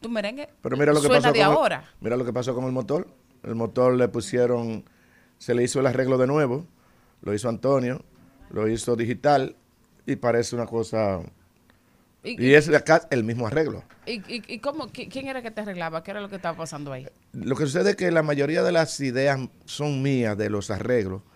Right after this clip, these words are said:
Speaker 2: y yo era inspirado mucho en, en, en la, en la línea de Johnny Ventura y en la línea de Fernando Villalona.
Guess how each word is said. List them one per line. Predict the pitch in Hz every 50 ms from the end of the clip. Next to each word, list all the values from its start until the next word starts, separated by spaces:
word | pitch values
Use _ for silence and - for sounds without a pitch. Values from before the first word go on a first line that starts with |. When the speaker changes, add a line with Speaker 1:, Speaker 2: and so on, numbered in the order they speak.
| _ _ _ _ _ _ _ _ _ _ _
Speaker 2:
y | - - 123 117
yo | 110 127 135 147
era | 151 156 147 139 123 - - -
inspirado | 131 117 - - 127 120 131 139 139 131
mucho | 131 139 147 143 - 143
en, | 127 123 120 117 -
en, | 123 117 113 113 113 110 -
en | 123 117 117 113
la, | 113 107 104 - -
en | 120 120 120
la | 117 113
línea | 131 139 143 147 143
de | 135 131 120 117
Johnny | 131 127 131
Ventura | 131 127 117 113 - 156 160 165 151 135
y | 123
en | 117
la | 117
línea | 120 120 123 123
de | 113
Fernando | - 120 120 117 117 117
Villalona. | 117 120 117 104 104 95 92 104